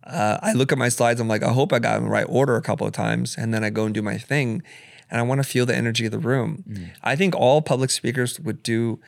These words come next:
Speaker 1: better if they were to study crowd work from comedians and learn to work with the audience to be ma-, more improvisational, to be more conversational. So I'll tell you some things that you can do right now.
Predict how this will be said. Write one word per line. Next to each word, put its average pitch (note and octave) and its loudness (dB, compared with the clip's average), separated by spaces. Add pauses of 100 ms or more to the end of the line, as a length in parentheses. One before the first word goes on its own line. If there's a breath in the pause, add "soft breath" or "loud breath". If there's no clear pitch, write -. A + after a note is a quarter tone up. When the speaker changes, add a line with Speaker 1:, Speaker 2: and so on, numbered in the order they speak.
(160 soft breath)
Speaker 1:
better A#2+ 2
if - -4
they G#2+ 2
were - -8
to A2+ -4
study A#2 2
crowd A2+ 0
work B2 0
from G#2+ -4
comedians C3+ -2
and A2 -4
learn A2+ 2
to G#2 -6
work G#2+ -4
with A2 -10
the - -12
audience A#2+ -2 (460 loud breath)
to A2 -2
be A2+ 0
ma-, A2+ -2
more G#2+ 0
improvisational, A#2 -2
to - -12
be G#2+ -4
more G#2+ -4
conversational. - -4 (460 loud breath)
So - 2
I'll A#2+ 6
tell C#3 0
you C#3 2
some G#2+ -2
things A2 -2
that F2+ -6
you - -8
can A#2 -4
do G#2 -4
right A2+ 0
now. G2+ -4